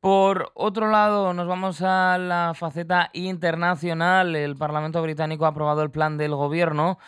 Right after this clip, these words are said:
para deportar a los solicitantes de asilo a Ruanda, una polémica medida que ha generado mucha contestación en el país, pero que el gobierno conservador ha querido llevar adelante.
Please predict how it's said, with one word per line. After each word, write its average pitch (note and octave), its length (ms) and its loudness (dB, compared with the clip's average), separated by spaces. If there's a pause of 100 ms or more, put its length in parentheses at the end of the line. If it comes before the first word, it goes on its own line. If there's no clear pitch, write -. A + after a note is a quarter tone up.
(220)
para B2+ 180 0
deportar C#3 580 0
a C3+ 60 2
los B2+ 140 -2
solicitantes C3+ 580 -6
de C#3+ 80 0
asilo D3 540 0
a C#3+ 180 2
Ruanda, D#3+ 540 0 (240)
una D3 420 -2
polémica D3+ 640 -2
medida D3 420 -2
que D3 80 -8
ha C#3+ 60 -4
generado C#3+ 440 0
mucha C#3+ 380 -2
contestación C3+ 720 -6
en C#3+ 80 -4
el D3 100 -6
país, D3 420 -2 (420)
pero C#3+ 320 0
que D3 120 -4
el C#3 100 0
gobierno D3 760 0
conservador C#3+ 880 0
ha D#3+ 200 2
querido C#3+ 540 -4
llevar C3+ 400 2
adelante. A#2 680 -2